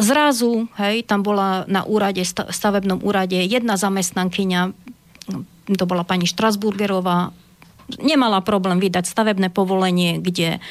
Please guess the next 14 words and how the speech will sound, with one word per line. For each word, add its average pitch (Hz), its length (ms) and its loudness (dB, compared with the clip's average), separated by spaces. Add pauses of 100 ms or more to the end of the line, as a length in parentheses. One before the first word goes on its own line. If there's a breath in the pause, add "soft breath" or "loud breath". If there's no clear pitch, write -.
(180 loud breath)
a - 80 -2
bola 196 240 4
len 190 320 2
zahradkárska 202 800 0
oblasť, 180 320 0
desať 196 240 2
percent 185 400 2
zastávanosti, 180 800 0
hej, 214 240 -2
čiže 190 240 2
mohol 196 320 4
tam 190 160 2
byť 190 160 0
len 180 240 2